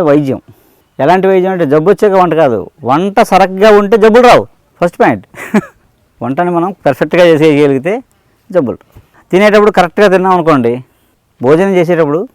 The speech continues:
ఒక పద్ధతి ఉంటుంది. హా, కిందకు వచ్చాం కాదు అంటే పచ్చడి ఎప్పుడు తినాలి, కూర ఎప్పుడు తినాలి, స్వీట్ ఎప్పుడు తినాలి, మజ్జిగ ఎప్పుడు వేసుకోవాలి, చారు ఎప్పుడు వేసుకోవాలి తెలియాలి అన్నమాట. ఇది ఎప్పుడు తిన్నాం అనుకోండి పోతాం. ఫస్ట్ పచ్చడి అన్నం, పచ్చడి అన్నం తినాలి, ఉంటే పప్పు కలుపు తినాలి,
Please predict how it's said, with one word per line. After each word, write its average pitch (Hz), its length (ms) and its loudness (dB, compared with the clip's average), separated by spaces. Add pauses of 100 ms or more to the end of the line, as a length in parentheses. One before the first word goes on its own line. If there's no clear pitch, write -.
(140)
ఒక - 120 -16
పద్ధతి 147 260 -4
ఉంటుంది. - 220 -10 (280)
హా, 175 100 2 (320)
కిందకు 139 240 -8
వచ్చాం 160 280 -8
కాదు 95 160 -8 (440)
అంటే 151 200 2 (540)
పచ్చడి 170 280 2
ఎప్పుడు 180 180 0
తినాలి, 165 260 4 (140)
కూర 175 240 4
ఎప్పుడు 190 200 4
తినాలి, 156 320 4 (480)
స్వీట్ 180 220 2 (120)
ఎప్పుడు 175 180 2
తినాలి, 160 200 4 (100)
మజ్జిగ 151 240 2
ఎప్పుడు 175 140 2
వేసుకోవాలి, 160 420 4
చారు 170 220 4
ఎప్పుడు 175 140 4
వేసుకోవాలి 156 420 4 (380)
తెలియాలి 208 340 6
అన్నమాట. 117 240 -2 (460)
ఇది 190 100 0
ఎప్పుడు 220 140 4 (140)
తిన్నాం 220 180 4
అనుకోండి 190 240 2 (100)
పోతాం. 123 220 0 (420)
ఫస్ట్ - 260 -4 (120)
పచ్చడి 143 240 -2 (100)
అన్నం, 127 240 -4
పచ్చడి 139 220 -6
అన్నం 131 160 -2
తినాలి, 98 220 -10 (520)
ఉంటే 156 240 -2
పప్పు 139 220 -2
కలుపు 120 220 -2
తినాలి, 98 280 -12